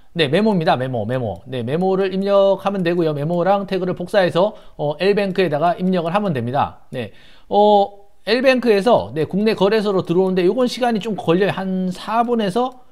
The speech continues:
한 오 분 정도, 네, 지연이 되는 것 같더라고요. 네. 과정이 조금 뭐 복잡하긴 한데, 네, 해보면 <laughs> 별거 없어요. 네, 떠타마켓에서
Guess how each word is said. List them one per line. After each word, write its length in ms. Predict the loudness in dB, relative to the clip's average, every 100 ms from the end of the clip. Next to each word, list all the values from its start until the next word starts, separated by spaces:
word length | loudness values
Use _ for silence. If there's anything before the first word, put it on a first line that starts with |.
| -20
한 180 | -12 -8 -2
오 220 | 0 0
분 200 | 0 0
정도, 420 | 0 2 0 -2
네, 140 | -6 -2
지연이 300 | 0 0 2
되는 200 | 0 0
것 60 | 0
같더라고요. 500 | 0 -2 -4 -2 -2
네. 280 | -4 -6 -12 -20 -20 -20 -20 -20 -20 -20 -20 -20 -20 -20 -20 -6
과정이 420 | 0 2 2 2
조금 580 | 0 0 2 2 2 2
뭐 340 | 4 4 2
복잡하긴 440 | -4 0 2 4 2
한데, 420 | 2 4 2 2
네, 100 | -4
해보면 400 | -4 -2 -2 -2
<laughs> 0 |
별거 280 | 2 4 4
없어요. 360 | 2 2 2 2
네, 240 | -4 -4
떠타마켓에서 800 | -4 -2 -2 0 -2 0 -2